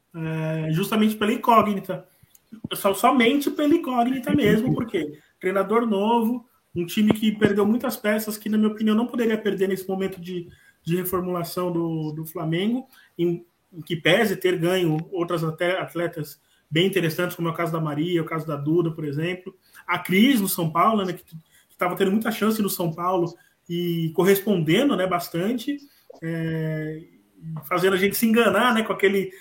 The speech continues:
ela toda baixinha, ser, toda aquela potência toda no meio de campo, né, aquele cãozinho que fica, é, marcando o território o tempo inteiro.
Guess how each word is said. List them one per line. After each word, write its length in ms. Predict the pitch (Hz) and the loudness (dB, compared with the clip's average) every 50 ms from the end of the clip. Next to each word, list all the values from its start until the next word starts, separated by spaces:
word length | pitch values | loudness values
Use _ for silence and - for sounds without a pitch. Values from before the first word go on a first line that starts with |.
| - - - | -16 -4 -2
ela 140 | 180 190 | 0 0
toda 200 | 185 202 208 214 | 2 2 2 4
baixinha, 520 | 214 196 175 165 - - - 226 233 214 190 | 4 4 4 2 0 0 0 2 2 2 2
ser, 360 | - - 208 202 196 190 - - - _ _ | 2 2 2 2 2 2 -2 -8 -20 _ _
toda 160 | - 202 214 | 0 0 2
aquela 200 | 208 226 233 214 | 2 4 2 2
potência 480 | - - 190 190 196 202 214 214 202 185 | 2 0 0 2 4 4 4 4 2 0
toda 220 | 190 202 196 196 | -2 0 0 0
no 80 | 190 185 | 0 0
meio 120 | 185 180 | 0 0
de 100 | 170 165 | 0 -2
campo, 340 | 160 - 190 214 220 214 196 | -2 -2 0 0 0 0 0
né, 80 | 185 185 | -2 -2
aquele 240 | 175 - 185 180 | -2 -2 -2 -2
cãozinho 540 | 175 - - - - 202 190 170 165 185 196 | -4 -4 -6 -4 -2 0 0 0 -2 -2 -4
que 80 | 190 - | -6 -8
fica, 420 | - 214 220 - 202 185 160 - - _ _ _ _ _ _ _ _ - | -12 -10 -4 0 0 0 0 -4 -10 _ _ _ _ _ _ _ _ -6
é, 180 | 165 160 165 | -4 -2 0
marcando 500 | 160 170 180 170 165 - 190 208 214 196 185 | 0 2 0 2 2 4 4 6 6 4 2
o 40 | 165 | 0
território 480 | - 196 175 180 170 - 196 190 180 | 0 0 0 0 0 0 0 0 0
o 40 | 165 | 0
tempo 220 | - 180 175 - | -2 -4 -6 -6
inteiro. 380 | 170 160 160 185 196 220 254 262 | -8 -6 -4 -2 -2 -2 -2 -4